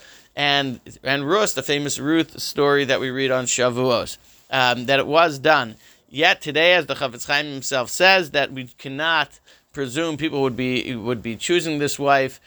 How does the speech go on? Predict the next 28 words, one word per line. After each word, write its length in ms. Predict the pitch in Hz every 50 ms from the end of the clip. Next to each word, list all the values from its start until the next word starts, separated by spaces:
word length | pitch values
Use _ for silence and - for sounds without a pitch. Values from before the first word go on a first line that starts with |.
| - - - _ _
for, 720 | - - - 147 147 139 135 131 131 127 120 117 120 - _ _ _ _ -
um, 540 | 131 131 123 120 120 117 117 117 117 113 - _ _ 135
for 360 | 120 - - - 139 139 135
this 280 | 123 135 139 123 - -
great 280 | - 135 127 120 120 117
mitzvah, 640 | 120 123 135 139 139 - - 190 202 214 202 - - -
and 260 | 143 139 139 139 131
therefore 480 | 151 165 180 180 175 - 175 156 156 151
we 120 | 147 143
do 200 | 131 123 147 156
not 320 | 156 151 147 143 131 117 -
do 160 | 160 160 143
it. 120 | 127 104
And 120 | 117 107 -
so 180 | - 127 120
he 140 | 120 127 123
says, 340 | - - 151 151 151 131 -
stay 300 | - - 165 165 170 160
tuned 340 | - - 180 180 170 151 -
for 120 | - 139
tomorrow's 600 | 120 - 135 139 156 175 180 170 160 147 127 127
mitzvah, 380 | 139 147 143 135 - 135 143 -
for 100 | - 123
mitzvah 280 | 135 151 139 - 131
forty-six, 560 | - - 151 160 160 160 - - 196 180 - -
where 100 | 143 143
we 120 | 147 147
discuss 520 | 127 143 135 - - 143 143 139 135 -